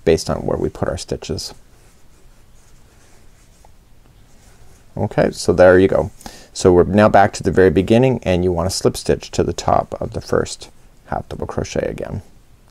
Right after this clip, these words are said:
to finish off that round. Okay, so there we go.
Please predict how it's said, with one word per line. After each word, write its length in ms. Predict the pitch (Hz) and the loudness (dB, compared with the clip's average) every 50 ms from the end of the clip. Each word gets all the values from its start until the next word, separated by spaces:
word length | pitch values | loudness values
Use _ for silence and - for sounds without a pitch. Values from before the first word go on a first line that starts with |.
| _ _ _ | _ _ _
to 100 | - - | -20 -18
finish 340 | - - - - - - - | -10 -8 -6 -6 -6 -6 -6
off 160 | - - - - | -8 -8 -6 -4
that 200 | - - - - | -4 -4 -4 -6
round. 300 | - - - - - - - - - - _ _ - _ - _ - - - - - - - - - - - - _ - - - - - - - - - - _ _ _ - _ - - _ _ - | -10 -12 -12 -12 -12 -14 -16 -18 -20 -20 _ _ -20 _ -20 _ -20 -20 -20 -20 -20 -20 -20 -20 -20 -20 -20 -20 _ -20 -20 -20 -20 -20 -20 -20 -20 -20 -20 _ _ _ -20 _ -20 -20 _ _ -12
Okay, 320 | 82 92 - - - - | -12 -12 -6 -4 -4 -4
so 180 | - - - - | -4 -6 -6 -4
there 140 | - 92 92 | 0 2 2
we 80 | 95 | 4
go. 260 | 95 101 104 120 123 | 6 6 6 4 4